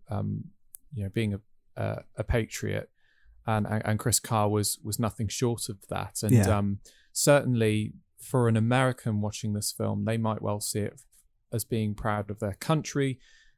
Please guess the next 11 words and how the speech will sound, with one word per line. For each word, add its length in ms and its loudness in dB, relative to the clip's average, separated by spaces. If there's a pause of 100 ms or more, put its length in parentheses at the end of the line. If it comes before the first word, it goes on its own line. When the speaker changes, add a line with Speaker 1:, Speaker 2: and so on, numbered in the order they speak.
(200)
Speaker 1:
whilst 360 0
we 180 4
might 240 4
look 220 -4
at 60 -2
it 120 -4
from 240 -6
our 240 2
perspective 640 -6
and 160 -4
think, 420 -8